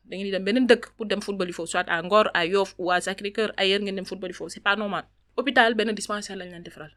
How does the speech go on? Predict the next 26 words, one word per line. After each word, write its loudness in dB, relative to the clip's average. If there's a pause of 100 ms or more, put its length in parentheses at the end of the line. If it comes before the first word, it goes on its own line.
(100)
Man, -18
hôpital -2
boobu, -8
mosuma -16
fa -14
teg -12
sama -16
tànk. -14 (720)
École 4 (200)
ou -6
C 2
M, 4
suñu, -6
ñun, 2
bu 2
ñu 6
doon 4
jàngi, 0
dañuy -6 (320)
déplacé 0
wu, -4
soit -2
ñu -8
jógee -8
Cité -2
Avion, -2